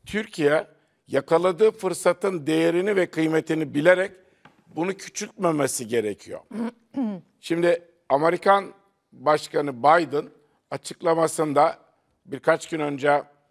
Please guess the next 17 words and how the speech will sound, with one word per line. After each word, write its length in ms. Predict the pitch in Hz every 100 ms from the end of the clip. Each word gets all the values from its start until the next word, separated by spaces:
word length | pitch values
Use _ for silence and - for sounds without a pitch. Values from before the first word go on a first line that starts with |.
| _ _ -
hem 220 | 147 156
Finlandiya'nın 600 | 151 156 160 151 143 135
hem 200 | 143 127 -
İsveç'in 640 | 135 143 139 - 139 120 _ _ _
başbakanları 720 | - 123 120 131 139 135 135
oradaydı. 560 | 135 135 123 120 117 190 _ _ _ _ _ _ _ _ _ _ _ _
Dedi 320 | - 143 226
ki 320 | - 185 127 - _ _ _ _ _ _
bu, 500 | _ 113 185 208 - _ _ _ -
o, 840 | 131 127 123 123 123 120 110 92 - _ _
görüşmelerde 1200 | 110 147 160 - 147 151 147 143 135 123 170 254 - _ _ _ _
F 340 | - 160 175 -
on 180 | 170 190
altılar 580 | 170 156 147 160 185 - _ _ _ _
gündemde 580 | - 160 160 170 170 170
yok 320 | 180 180 -
dedi. 180 | 92